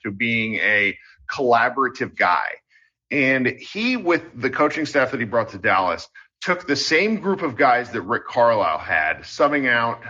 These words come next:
uh, Josh Richardson for Reggie Bullock, and turned the Mavericks, even with Porzingis, so before, um, the trade,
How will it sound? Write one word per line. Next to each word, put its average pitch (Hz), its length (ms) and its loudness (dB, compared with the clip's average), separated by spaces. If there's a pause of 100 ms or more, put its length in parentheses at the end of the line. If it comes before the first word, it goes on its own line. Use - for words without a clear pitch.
(140)
uh, 92 360 0
Josh 123 400 0
Richardson 95 600 -8
for 95 180 -14
Reggie 98 280 -2
Bullock, 71 420 -6 (600)
and 131 240 0
turned 175 400 -2
the 170 40 -4
Mavericks, 135 520 0
even 180 220 0
with 175 160 0
Porzingis, 95 560 -6
so 120 160 0
before, 147 880 2 (600)
um, 107 260 0
the 117 80 -4
trade, 95 460 0